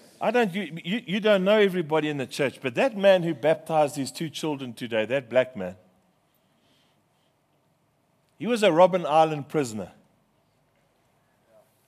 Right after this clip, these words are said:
And when I was preparing this week, I, I, I didn't know he was baptizing his children today. When I prepared this week, I thought,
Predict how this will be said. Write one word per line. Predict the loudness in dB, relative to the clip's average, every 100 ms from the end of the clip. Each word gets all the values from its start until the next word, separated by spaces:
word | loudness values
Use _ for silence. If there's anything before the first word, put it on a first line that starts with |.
| _ _ _ _ _ _ _ _ -10
And | -2
when | 4
I |
was | 4
preparing | 4 0 6 6
this | 6 -2
week, | -4 0
I, |
I, | 2 2 2 -4 2
I | 2
didn't | 4 -2
know | 0
he | 2
was | 0
baptizing | 2 2 2 0 0 -2
his | -8
children | -4 -4 -4
today. | -2 0
When | 2
I | -2
prepared | -2 -4 0 0
this | 0 -6
week, | -4
I | -4
thought, | -4 -6 -6